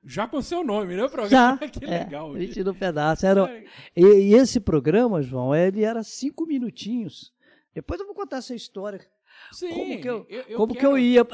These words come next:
Speaker 2: de que maneira que eu ia pro bar
Speaker 1: Olha
Speaker 2: pra,
Speaker 1: só.
Speaker 2: pra me fazer cinco minutinhos de programa lá.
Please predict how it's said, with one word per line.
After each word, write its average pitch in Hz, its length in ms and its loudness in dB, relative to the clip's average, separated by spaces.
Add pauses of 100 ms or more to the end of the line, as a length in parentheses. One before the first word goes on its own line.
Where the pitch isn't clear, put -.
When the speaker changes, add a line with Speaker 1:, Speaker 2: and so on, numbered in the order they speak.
(200)
Speaker 2:
de 185 140 -10
que 226 100 -6
maneira 233 380 -2
que 247 100 -8
eu 233 60 -2
ia 233 160 -6
pro 247 220 -10
bar 185 380 -10 (320)
Speaker 1:
Olha 190 200 -10
Speaker 2:
pra, 202 240 -2
Speaker 1:
só. 180 80 -6
Speaker 2:
pra 185 180 -2
me 196 120 -2
fazer 190 340 -2
cinco 277 340 -8
minutinhos 196 640 -8
de 170 80 -10
programa 165 540 -4
lá. 160 320 -2